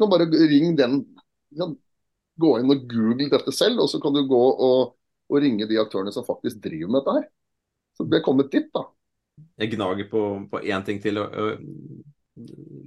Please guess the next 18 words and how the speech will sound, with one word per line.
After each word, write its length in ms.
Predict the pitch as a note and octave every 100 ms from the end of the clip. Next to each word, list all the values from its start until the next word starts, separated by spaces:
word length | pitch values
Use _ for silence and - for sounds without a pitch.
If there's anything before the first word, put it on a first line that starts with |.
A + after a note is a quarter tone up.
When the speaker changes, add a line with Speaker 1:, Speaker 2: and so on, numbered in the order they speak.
| - -
Speaker 2:
Lars 140 | A2+ B2
Jakob 220 | A2 A2+
nevnte 200 | G2+ G2
dette 140 | G2 G2
med 120 | G2+
femten 340 | G#2 D#2 -
tusen, 360 | - E2+ - F#2+
og 460 | F#2 F#2 F2 F#2 G2+ G#2 _ _ _ _ -
jeg 80 | A2
synes 140 | A2 G#2+ A#2
du, 60 | - - -
du 60 | A2+
sa 80 | G#2+
at 80 |
du 60 | G#2
hadde 200 | A#2 A2+ -
fire 320 | B2 F#2+ F2
hundre 180 | F#2 G2+